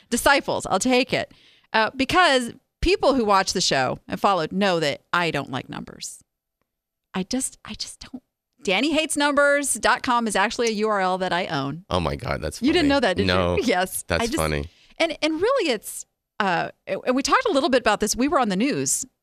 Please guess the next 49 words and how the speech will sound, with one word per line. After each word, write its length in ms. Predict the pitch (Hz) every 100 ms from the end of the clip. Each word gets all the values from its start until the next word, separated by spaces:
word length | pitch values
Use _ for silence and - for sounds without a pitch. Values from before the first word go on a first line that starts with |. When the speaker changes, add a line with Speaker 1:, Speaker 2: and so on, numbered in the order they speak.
| -
Speaker 1:
before 580 | 196 - 180 160 160 - _ _ _
we 80 | 220
came 240 | 254 226
and 100 | 170
did 100 | 165
the 60 | 156
show 240 | - 415
today. 440 | 415 185 135 135 170
We, 160 | 202 -
we 160 | 190
went 240 | 175 165 -
over 180 | 160 160
on 120 | 156
the 240 | 147 147 -
Channel 240 | - 160
thirteen, 720 | 151 147 - 151 147 147 -
did 160 | 147 151
a, 160 | 143 -
like, 160 | 147 -
a 60 |
really 220 | 147 185 151
quick 260 | 214 196
little, 180 | 165 151 - 622
yeah, 100 | 190 -
there 100 | 196
we 120 | 220
go. 160 | 160 226
There 120 | -
we 120 | 269 190
are. 240 | 233 285 294 - _ _ _ 202
And, 260 | 196 196 -
um, 380 | 180 165 156 - _ _ _
Speaker 2:
Look 120 | 135
at 160 | - -
you. 200 | 156 -
Speaker 1:
look 100 | 101 _
at 80 | 214
me. 440 | 427 571 605 605
There 140 | 262 294
I 100 | 415 622 370
am. 240 | 208 190 - _ _ _ _ _ _ _ _ _ -
So 160 | 392
one 160 | 349 453
of 60 |
the 80 | 415
questions, 560 | - 440 554 - 269 247
w-, 180 | 240 -
you 160 | 240
know, 400 | 277 247 240 -